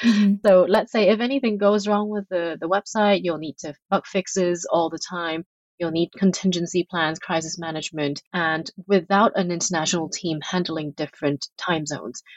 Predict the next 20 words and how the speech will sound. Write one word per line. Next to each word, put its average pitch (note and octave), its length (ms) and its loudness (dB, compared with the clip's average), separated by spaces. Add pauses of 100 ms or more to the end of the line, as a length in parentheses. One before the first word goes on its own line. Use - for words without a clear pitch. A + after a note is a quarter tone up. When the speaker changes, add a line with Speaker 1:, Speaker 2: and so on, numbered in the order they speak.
(180)
Speaker 2:
it's D3+ 180 0
impossible C#3+ 720 -4 (220)
because D4+ 420 2
Speaker 1:
True. A3 140 -2
Speaker 2:
your F#3 200 6
team E3+ 340 -2
would D#3+ 200 0
be, D3+ 400 0 (160)
yeah, F3+ 240 -2
your G3 220 4
team A3 240 -2
would F#3+ 200 4
be, E3 320 0
you E3+ 100 -6
know, D3+ 140 -2
off, - 380 0
let's - 240 0
say, E3+ 120 -4
<laughs> - 40 -20
during G3 280 2